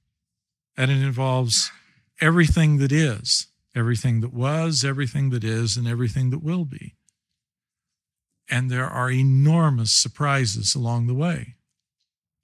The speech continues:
The gospel of Christ ought to be a delightful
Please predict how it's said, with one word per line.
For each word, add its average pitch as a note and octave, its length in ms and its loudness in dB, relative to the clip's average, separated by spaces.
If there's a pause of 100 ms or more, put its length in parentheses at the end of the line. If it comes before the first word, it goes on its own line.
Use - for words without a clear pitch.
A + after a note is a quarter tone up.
(120)
The C3 100 -2
gospel D3 480 2
of A#2 100 -6
Christ D3 500 -2
ought C3+ 140 -2
to B2 60 -2
be B2 220 -2
a A#2+ 60 0
delightful A#2+ 1080 -2